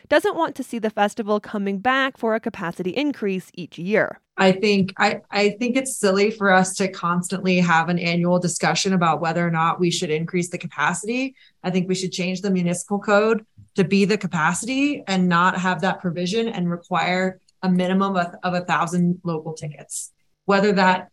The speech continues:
Speaker 2: capacity is twelve thousand or eleven five hundred, whatever, that's perhaps a discussion for another time, 'cause that's not really what we're talking about right now.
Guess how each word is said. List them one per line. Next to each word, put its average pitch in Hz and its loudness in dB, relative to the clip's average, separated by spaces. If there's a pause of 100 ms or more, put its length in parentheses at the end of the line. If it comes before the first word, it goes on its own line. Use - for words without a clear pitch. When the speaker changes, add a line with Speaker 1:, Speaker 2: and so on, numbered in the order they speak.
Speaker 2:
capacity 196 4
is 185 4
twelve 202 2
thousand 208 4
or 185 2
eleven 185 2
five 180 -2
hundred, 208 0
whatever, 196 2 (120)
that's 185 -4 (220)
perhaps 185 0
a 196 -4
discussion 180 -2
for 180 -6
another 175 -2
time, 180 -2
'cause 196 -6
that's 170 -6
not 170 -8
really 175 -2
what 185 -4
we're 185 -4
talking 180 -4
about 233 2
right 247 -8
now. 285 0